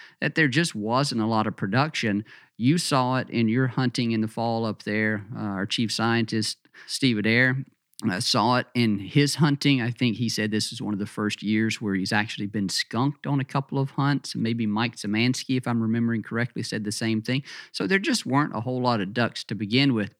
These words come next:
But when you're a southern hunter or a duck hunter in general, and you're operating under a liberal,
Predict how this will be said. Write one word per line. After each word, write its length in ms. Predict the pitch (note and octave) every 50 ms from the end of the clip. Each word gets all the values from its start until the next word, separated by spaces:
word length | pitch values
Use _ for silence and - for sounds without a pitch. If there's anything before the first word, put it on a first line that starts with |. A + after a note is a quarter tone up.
| _ _
But 300 | - F#3+ A3 C#3+ G2+ G#2+ - _ _ _ _ _ -
when 140 | C3 C3+ C3
you're 180 | D3+ F3+ G3
a 60 | F3+
southern 420 | D3+ - - C#3+ D#3 D3+ C3+ B2+ A#2+
hunter 320 | B2+ D#3 F3+ F3+ D3+ B2+
or 160 | A#2+ B2 A#2+
a 60 | A#2+ A2+
duck 240 | C3+ C3+ B2+ -
hunter 220 | - D3 C#3 C3 B2
in 160 | A#2+ A#2 A2+
general, 320 | A#2 C3 D3 E3 D3+ B2+
and 80 | A#2+ A#2+
you're 180 | A#2 A#2 A#2 A2+
operating 520 | A#2 A#2 - - A#2 A#2 A2+ A#2 A#2 A2+
under 360 | A2 A#2 B2 A2 A2+ G#2+ G2+
a 200 | G2+ F#2+ F#2 F2+ G2 -
liberal, 680 | - A#2 B2 C3+ C3+ A#2+ B2 A#2+ A#2 A2+ G#2+ G2+ G2